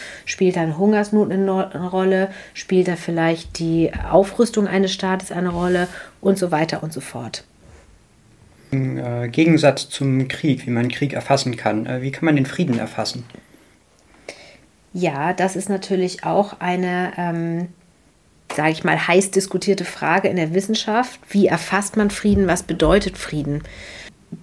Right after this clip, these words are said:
Speaker 1: Grundsätzlich wäre die erste Frage, die es da zu klären ginge, welchen Raum schaut man sich an?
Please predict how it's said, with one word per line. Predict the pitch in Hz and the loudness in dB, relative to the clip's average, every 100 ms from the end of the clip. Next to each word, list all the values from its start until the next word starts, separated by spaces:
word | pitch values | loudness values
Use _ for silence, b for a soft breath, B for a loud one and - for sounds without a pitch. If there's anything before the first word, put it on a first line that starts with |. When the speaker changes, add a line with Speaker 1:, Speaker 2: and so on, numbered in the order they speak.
| - | 2
Speaker 1:
Grundsätzlich | 190 208 220 214 208 202 | 6 6 6 4 4 6
wäre | 196 196 196 | 6 6 6
die | 190 - | 6 6
erste | 180 214 220 | 4 4 0
Frage, | - 190 190 | 2 4 6
die | 190 | 4
es | 190 | 4
da | 180 | 2
zu | 175 185 | 0 -2
klären | - 180 185 185 185 | 2 4 6 4 4
ginge, | 180 185 180 170 - | 4 4 2 0 -4
welchen | - 175 180 190 | -2 -2 0 -2
Raum | - 156 208 208 | 2 6 6 6
schaut | 185 - 147 - | 2 0 -2 -2
man | 147 | -6
sich | 147 143 - | -6 -10 -8
an? | 143 139 | -6 -6